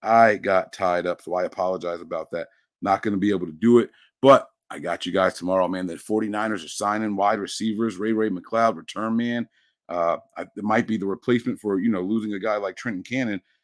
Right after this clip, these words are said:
And I'm saying maybe, uh, you know, Trenton Cannon or maybe even a guy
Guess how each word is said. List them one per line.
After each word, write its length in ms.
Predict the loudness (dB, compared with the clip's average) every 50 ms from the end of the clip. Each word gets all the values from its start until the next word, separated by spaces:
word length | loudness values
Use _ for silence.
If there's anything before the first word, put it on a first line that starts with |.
| _ _ _ -8
And 80 | -6 -6
I'm 120 | -4 -4
saying 420 | -2 0 2 4 4 4 2 2 -2
maybe, 560 | -4 -2 0 2 4 2 2 0 -2 -6 -8 -12 -16 -12 -6
uh, 220 | -2 0 2 2 0 0
you 120 | 0 0
know, 100 | 0 0
Trenton 300 | -2 -4 -4 -4 -4 -6
Cannon 500 | -6 -6 -6 -4 -2 -2 -2 -2 -4 -4
or 220 | -4 -6 -6 -6 -4
maybe 240 | -6 -6 -6 -8 -10
even 320 | -10 -10 -10 -10 -12 -12
a 60 | -12
guy 260 | -8 -4 -2 -2 -2